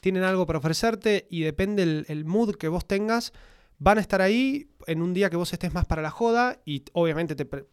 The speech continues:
prendés a Ibai porque está con Coscu en su casa, porque está con el Momo, porque está con el Kun Agüero, cuando está con sus amigos,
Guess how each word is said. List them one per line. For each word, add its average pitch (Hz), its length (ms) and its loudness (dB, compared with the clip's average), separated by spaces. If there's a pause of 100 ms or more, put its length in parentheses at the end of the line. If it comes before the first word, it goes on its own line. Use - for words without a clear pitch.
prendés 151 360 -6
a 160 40 -4
Ibai 202 160 0
porque 147 160 -8
está 156 140 -8
con 151 160 -8
Coscu 165 240 -8
en 147 60 -6
su 175 100 -6
casa, 190 320 0
porque 139 100 -8
está 143 160 -8
con 147 140 -4
el 147 100 -4
Momo, 190 380 -2
porque 147 220 -6
está 151 180 -6
con 147 260 -4 (280)
el 147 100 -8
Kun 151 160 -4
Agüero, 196 400 2
cuando 151 260 -8
está 143 200 -10
con 143 100 -8
sus 139 180 -8
amigos, 202 460 0